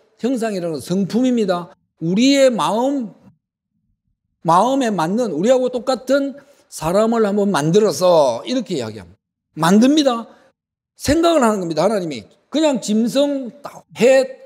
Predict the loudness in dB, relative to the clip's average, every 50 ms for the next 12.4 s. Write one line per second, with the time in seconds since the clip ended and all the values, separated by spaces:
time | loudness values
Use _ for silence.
0 | -20 _ -4 0 0 2 2 0 -2 -6 -12 -18 -20 _ _ _ _ _ _ _
1 | _ -20 -20 -20 _ _ _ _ _ 0 0 2 2 2 2 2 0 -4 -10 -16
2 | -20 _ _ _ _ _ _ _ _ -2 0 0 2 2 0 0 -2 -8 -14 -20
3 | -20 _ _ 0 2 2 2 2 0 2 2 4 4 4 4 4 4 4 2 2
4 | 2 2 4 4 4 4 4 2 0 -2 -2 -6 -10 -10 -4 0 2 2 2 2
5 | 2 0 0 -2 -4 -8 -6 -4 -4 -2 0 0 0 0 0 -2 -6 -6 -2 0
6 | 2 2 2 0 -2 -4 -4 -4 -2 0 2 2 0 0 -2 -2 0 0 -2 -2
7 | -2 -2 0 0 2 2 2 0 0 -2 -4 -10 -18 -20 _ _ _ _ _ _
8 | _ _ _ _ _ -6 -4 -2 -2 0 0 0 0 0 0 -2 -2 -2 -2 -2
9 | -2 -2 -2 -2 -2 -2 -2 0 0 -2 -2 -2 0 0 -2 -2 -4 -4 -2 0
10 | 0 0 0 -2 -6 -6 -2 0 2 4 4 2 2 0 -2 -6 -8 -12 -14 -16
11 | -20 -20 _ _ _ _ -12 -8 -6 -4 -2 -2 0 0 -2 -2 0 -2 -2 -2
12 | 0 0 0 0 0 -2 -6 -12